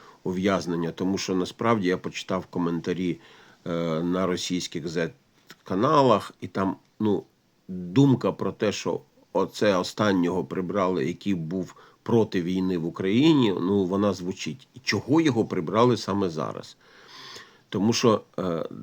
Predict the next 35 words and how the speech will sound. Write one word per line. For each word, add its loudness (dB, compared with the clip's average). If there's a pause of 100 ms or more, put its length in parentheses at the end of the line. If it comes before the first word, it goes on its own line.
(180)
е, -2
Путін 4
дає 4
сигнал, -4 (100)
що -8
ніяких 2
контактів -6 (100)
з -8 (100)
Банковою -2
у -4
нас -6
немає -2
і -4
не -6
буде. -10 (640)
Але 2 (180)
це -6
зовсім -2
не -2
так. -8
Чому? -4 (300)
Тому -4
що -8
на -4
сьогоднішній 0
день -2
залишається -4 (100)
прямий 2
контакт, -8 (180)
е, -8 (360)
Банкової -4
і -8
Кремля -2
по -6
лінії 2